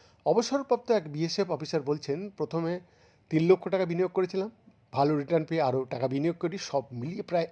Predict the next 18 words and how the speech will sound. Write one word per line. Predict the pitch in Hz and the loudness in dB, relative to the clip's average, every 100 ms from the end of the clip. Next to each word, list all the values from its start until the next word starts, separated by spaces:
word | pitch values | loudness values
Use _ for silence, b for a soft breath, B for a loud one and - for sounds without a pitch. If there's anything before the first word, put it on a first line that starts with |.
| - | -2
একচল্লিশ | 156 - _ - 208 220 - | -4 -4 _ 0 2 0 -4
লক্ষ | 156 143 - | -6 -8 -6
টাকা | 180 120 | -6 -6
দিয়েছি, | 120 120 120 - b b b b | -8 -8 -12 -18 b b b b
কিন্তু | - 135 139 | -10 -4 -2
এখন | 127 143 | -2 -4
আর | 147 170 b b b | -4 -6 b b b
কোনো | - 131 | -8 -6
টাকা | 131 127 123 | -4 -4 -6
পাচ্ছি | 127 120 - | -6 -6 -6
না।" | 127 - _ b b b b | -8 -12 _ b b b b
অনেকেই | 151 214 254 240 277 320 | 2 4 4 0 -2 -2
আমার | 139 143 | -2 -2
কথা | 151 147 | -2 -2
শুনে | - 151 | -2 -2
এই | 165 | -2
প্রকল্পে | 156 143 135 127 135 | -2 0 0 0 -2
টাকা | 135 123 123 | -2 -4 -6